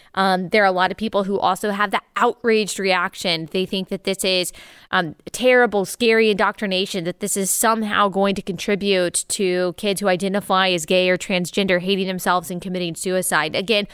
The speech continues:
that is always the manipulation tactic, that you are not allowed to have the belief or state the belief, articulate the belief that Christians have had for thousands of years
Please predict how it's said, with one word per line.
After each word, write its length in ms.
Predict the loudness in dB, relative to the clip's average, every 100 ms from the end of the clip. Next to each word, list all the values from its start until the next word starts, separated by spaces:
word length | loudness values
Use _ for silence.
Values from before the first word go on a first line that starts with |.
| -16 -4
that 140 | 0
is 120 | 0 0
always 360 | 0 4 2 2
the 100 | -2
manipulation 640 | -2 -2 0 0 0 -2 -6
tactic, 520 | -4 -4 -4 -6 0
that 200 | 0 2
you 120 | 0
are 100 | 2
not 300 | 2 0 -2 -6 -2
allowed 560 | 0 2 2 2 0
to 80 | -6
have 500 | -4 0 2 2 0 -6 -20 -18 -2
the 120 | 0
belief 520 | 4 4 4 2 0
or 160 | 0 0
state 340 | 2 0 0
the 60 | -2
belief, 320 | -2 -2 0
articulate 540 | 0 0 0 2 4
the 60 | 2
belief 340 | 0 0 0
that 120 | 0 -2
Christians 380 | -2 0 0
have 100 | 0
had 240 | 0 -2 -2
for 140 | -6
thousands 500 | -2 -2 0 -4 -4
of 140 | -4 0
years 320 | 2 2